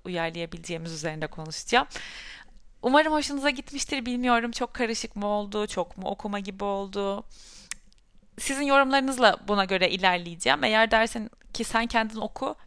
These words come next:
bize aradan iki cümlesini söyle, sonra sen kendi yorumlarını anlat. Niye böyle diyesiniz bilmiyorum, ben sanki gururuyum ama olabilir, hani podcast böyle daha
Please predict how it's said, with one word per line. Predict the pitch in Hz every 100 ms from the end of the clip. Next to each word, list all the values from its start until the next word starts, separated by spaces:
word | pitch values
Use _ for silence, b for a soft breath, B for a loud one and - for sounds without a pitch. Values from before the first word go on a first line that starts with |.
| -
bize | 214 226
aradan | 214 220
iki | 214 -
cümlesini | 208 208 214 - 208 208 - - - - -
söyle, | - 226 202 208 302 - B
sonra | - 226
sen | 226 220
kendi | 214 214 214
yorumlarını | 208 190 175 175 175 175 175
anlat. | 185 175 185 247 - - B B B B B -
Niye | 165 175 175
böyle | 170 160
diyesiniz | - 151 - 180 175
bilmiyorum, | 165 165 160 156
ben | 160 160
sanki | - 160 165 160
gururuyum | 165 160 165 220
ama | 233 226
olabilir, | 220 214 208 190
hani | 180
podcast | - 185 - 190 -
böyle | 185 185
daha | 185 185 185